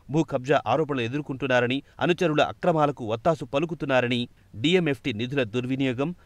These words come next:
అధికారులను కొట్టడం లాంటి అనేక ఆరోపణలు ఆయన ప్రొఫైల్ను మరింత డ్యామేజ్ అయ్యిందని చెవులు కోరుకుంటున్నారు స్థానిక ఓటర్లు. ఇదిలా ఉంటే గత ఏడు నెలలుగా ఆరిజిన్ డైరీ సీఈఓ సేజల్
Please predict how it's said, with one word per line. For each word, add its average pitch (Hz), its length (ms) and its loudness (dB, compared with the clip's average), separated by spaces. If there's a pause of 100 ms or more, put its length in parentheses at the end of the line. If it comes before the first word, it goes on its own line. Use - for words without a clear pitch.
అధికారులను 139 580 0
కొట్టడం 139 340 -2
లాంటి 123 300 -2
అనేక 143 220 -2 (160)
ఆరోపణలు 127 420 0 (300)
ఆయన 131 140 4 (120)
ప్రొఫైల్ను 127 420 2 (300)
మరింత 165 340 0
డ్యామేజ్ 139 360 4
అయ్యిందని 131 400 -2 (100)
చెవులు 156 220 2 (100)
కోరుకుంటున్నారు 120 640 -2
స్థానిక 117 320 -2
ఓటర్లు. 110 440 -4 (240)
ఇదిలా 156 300 4
ఉంటే 127 260 -2 (120)
గత 151 120 -2 (160)
ఏడు 156 140 2
నెలలుగా 139 480 4 (220)
ఆరిజిన్ 143 520 2
డైరీ 131 300 2
సీఈఓ 127 260 -2 (120)
సేజల్ 143 360 2